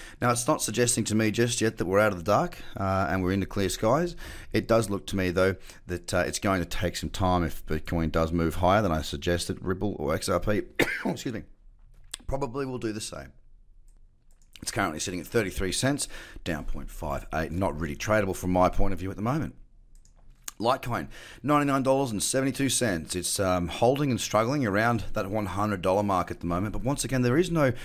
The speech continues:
real clear trading opportunity for a downside move just yet. Maybe the lower time frame is setting up some form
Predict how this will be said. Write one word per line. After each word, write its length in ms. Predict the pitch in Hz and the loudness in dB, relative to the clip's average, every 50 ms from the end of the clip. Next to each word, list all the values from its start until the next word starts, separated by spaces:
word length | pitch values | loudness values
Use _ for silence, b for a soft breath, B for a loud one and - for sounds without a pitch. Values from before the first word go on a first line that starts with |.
| B B B B B | B B B B B
real 220 | 104 117 120 120 | 4 6 6 6
clear 380 | 117 - - - 110 110 107 98 | 6 6 6 6 6 4 0 -2
trading 340 | - - 110 104 101 101 98 | 0 0 0 0 0 0 -4
opportunity 480 | 87 - 85 - - 104 101 98 95 | -4 -6 -6 -8 -6 -4 -4 -4 -4
for 220 | 87 - - 92 87 | -6 -6 -4 -4 -4
a 40 | |
downside 500 | 76 87 87 87 95 95 - 107 101 98 | -2 -2 -2 -2 -2 -2 -2 0 0 0
move 240 | 90 92 87 82 - | 0 -2 -4 -4 -4
just 360 | - - 95 85 - - - | -4 -4 -4 -4 -4 -6 -4
yet. 160 | - 95 98 101 | -2 -2 -2 0
Maybe 240 | 113 120 127 123 | 2 2 2 2
the 80 | 110 95 | 2 0
lower 240 | 90 95 101 107 110 | 0 0 0 0 0
time 300 | - - 104 95 92 87 | 0 0 0 0 0 0
frame 240 | - 95 92 90 87 | 0 -2 0 0 0
is 80 | - | -2
setting 240 | - - 98 95 90 | 0 0 0 0 0
up 100 | 87 - | -2 -2
some 220 | - - 104 98 | -2 0 0 0
form 480 | 95 - - - 117 117 107 101 95 87 | -2 -2 -4 0 2 4 4 4 4 2